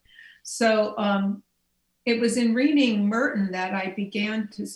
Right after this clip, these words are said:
I, I remember reading something about him and going, "Oh my gosh, I'm a monk." <laughs> You know? <laughs> I was like, "I'm a monk, what, what?" You know?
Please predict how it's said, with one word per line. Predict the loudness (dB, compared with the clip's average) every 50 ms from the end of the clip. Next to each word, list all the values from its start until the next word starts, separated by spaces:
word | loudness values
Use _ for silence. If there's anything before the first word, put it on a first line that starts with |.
| -12 -8
I, | -8 -8 -6 -4 -4
I | -2
remember | -2 -2 0 0 0 0 0 0 0
reading | 0 0 0 -2 -2 -2 -4
something | -6 -4 -4 -4 -4 -2 -2 -2
about | -2 -2 -4 -4 -6 -6
him | -4 -4 -4 -4
and | -4 -6
going, | -6 -6 -8 -8 -10 -8 -6
"Oh | -6 -4
my | -4 -4 -6 -8
gosh, | -8 -8 -8 -6 -6 -6 -6
I'm | -6 -6 -6 -4
a | -2
monk." | -2 -2 -2 -4 -8 -12 -14 -16 -18
<laughs> | _ _ _ _ _ _ _ _ _ _ _ _ _ _ -6
You | -6 -6 -6 -8 -12 -10 -4
know? | 0 2 2 0 0 -6 -16 -20 _ _ _ _ _ _ _ -20 -12 -8
<laughs> | -6 -6 -6 -4 0 2 2 2 2 0 -4 -12 -14 -10 -10 -10 -10 -8 -6
I | -4 0 2
was | 2 2 2
like, | 2 2 2 2 2
"I'm | 0 0 0 2
a | 0 0
monk, | 0 -2 -2 0 0 0 0
what, | -2 -4 -2 -4 -4 -6 -10 -14
what?" | -10 -6 -2 0 0 0 0 -2 -4 -6 -16 _ _ -20 -16 -14
You | -14 -10 -2 0 2 2
know? | 2 2 0 -2 -4